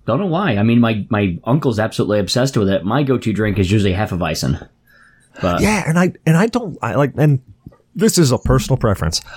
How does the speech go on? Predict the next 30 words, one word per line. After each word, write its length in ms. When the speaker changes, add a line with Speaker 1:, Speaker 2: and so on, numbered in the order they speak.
Speaker 2:
I 140
don't 240
like 420
super 420
sweet 380
beers, 320
and 80
Hefeweizen 680
has 140
always 320
been 160
a 60
very 320
sweet 680
beer 200
for 260
me. 220
Speaker 1:
That's 180
my 140
thing. 360
I 80
like 160
the 80
sweet 240
beers. 380
Speaker 2:
And 180
do 60
you 60
like 140
sours? 640